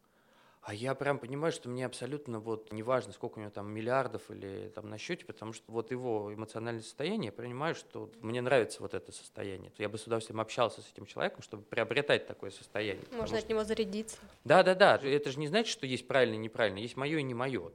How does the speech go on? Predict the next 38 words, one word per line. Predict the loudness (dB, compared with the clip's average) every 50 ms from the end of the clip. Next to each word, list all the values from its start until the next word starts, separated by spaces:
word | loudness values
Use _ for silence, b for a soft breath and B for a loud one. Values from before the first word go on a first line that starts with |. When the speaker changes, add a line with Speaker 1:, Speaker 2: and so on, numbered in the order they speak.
| -10 0
Speaker 1:
Моё — | 2 2 4 4 6 8 10 10
это | 10 8 6 4
не | -2 -2
про | 2 2 2 4
то, | 6 4 4
что | 4 2 -4 -2 -2
нужно | 0 0 0 -2 -4 -6
хотеть | -6 -2 -2 -2 0 0 -4 -6
быстрые | -2 -4 -6 -4 -4 -6 -4 -4
деньги | -2 0 0 2 2 0 -2 -4
и | -6 -4 -4 -4 -4 -6 -8 -10
тусоваться | _ -14 -4 -2 0 0 0 0 -2 -6
с |
людьми, | -6 -6 -4 -4 -4
которые | -2 -4 -4 -4 -6 -8 -8
пытаются | -14 -6 -2 -2 -2 -2 -6 -12
быстро | -12 -12 -10 -10 -10
зарабатывать. | -8 -6 -6 -6 -6 -8 -8 -10 -12 -16 -12
Ну, | -12 -12 -12 -12 -12 -12
неинтересно | -8 -6 -6 -6 -6 -6 -6 -6 -6 -8 -10 -14 -20 -16
просто. | -14 -14 -14 -14 _ _ _
Делать | 2 4 4 4 4 2 0 -6
какие-то | -12 -12 -12 -10 -6 -2 4
важные | 4 4 4 4 0 -6 -4
вещи | -4 -4 -4 -6 -6 -10
для | -12 -8 -6
того, | -4 -4 -4 -4
чтобы | -8 -10 -6 -4
они | -4 -4 -4
какой-то | -8 -8 -8 -8 -8 -8 -10
след | -12 -6 -4 -4 -4 -4
в | -6 -4
мире | -2 0 4 4 4 4
оставляли, | 4 0 -4 -6 -6 -4 -4 -4 -4 -6 -6 -10 -12 -12 -10
ну, | -10 -10 -10
кому-то | -10 -14 -14 -10 -10 -10 -10 -12 _ _
помогали | -12 -10 -10 -6 -4 -6 -6 -6 -8
чем-то. | -12 -12 -14 -14 -14 -14 _ -20